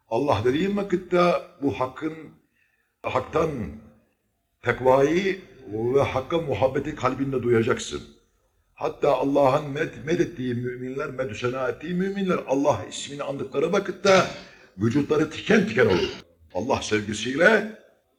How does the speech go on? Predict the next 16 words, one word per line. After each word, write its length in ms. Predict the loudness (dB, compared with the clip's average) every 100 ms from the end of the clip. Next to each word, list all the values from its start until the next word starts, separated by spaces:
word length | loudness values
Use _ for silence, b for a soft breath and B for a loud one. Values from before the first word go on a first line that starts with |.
| _ _ _ _ _ -8
elli 200 | -6 -4
iki 160 | -4
kariyi 400 | 0 2 2 -2
kaldırıverdi 760 | -2 2 6 6 6 4 0 -2
semaya. 560 | -2 -2 -2 -4 -6 -12 -20 _ _ _ _ _ _ _ _ -16 -4
Ve 40 |
o 180 | -2 -2
karilerin 460 | 0 2 4 4 4
horozları 500 | 2 4 4 4 2
henüz 260 | 2 0 -2
ötüyor. 260 | -2 -2
Sabaha 360 | 0 2 4 2
karşı 260 | 0 -4
gelir 240 | -2 -4 -4
azab-ı 320 | 0 0 0
ilahiye. 540 | -2 -4 -6 -8 -12